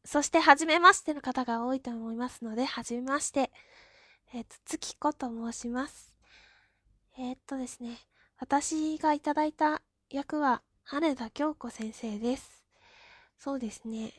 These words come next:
えー、先生ということで、私の中学生の時の夢が音楽の教師だったので、そういう意味では、えー、こちらの企画におきまして、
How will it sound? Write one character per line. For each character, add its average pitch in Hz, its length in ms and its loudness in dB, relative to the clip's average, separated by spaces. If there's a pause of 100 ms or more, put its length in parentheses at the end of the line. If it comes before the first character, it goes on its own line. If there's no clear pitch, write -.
え 214 200 -12
ー、 208 40 -16
先 247 300 -4
生 262 300 -2 (600)
と 214 80 -10
い 208 100 -8
う 202 40 -8
こ 220 140 -12
と 220 140 -10
で、 196 240 -10 (1160)
私 302 400 -2
の 330 400 0 (840)
中 320 220 2
学 370 240 4
生 247 260 -4
の 202 100 -8
時 202 240 -12
の 190 100 -8
夢 202 300 -6
が 196 280 -4 (180)
音 240 200 0
楽 190 280 -10
の 175 120 -12
教 208 240 -8
師 - 180 -10
だ 175 80 -8
っ - 140 -12
た 190 100 -14
の 190 140 -12
で、 277 240 -2 (560)
そ 302 160 0
う 330 40 2
い 339 80 2
う 339 40 2
意 339 120 0
味 339 140 0
で 277 140 -2
は、 240 240 2 (480)
え 208 40 -10
ー、 190 320 -12 (140)
こ - 120 -18
ち - 140 -6
ら 214 100 -2
の 208 160 -8
企 - 380 -10
画 240 40 -4
に 240 120 -2
お 233 60 -4
き - 140 -12
ま 285 160 -4
し - 120 -8
て、 269 300 -2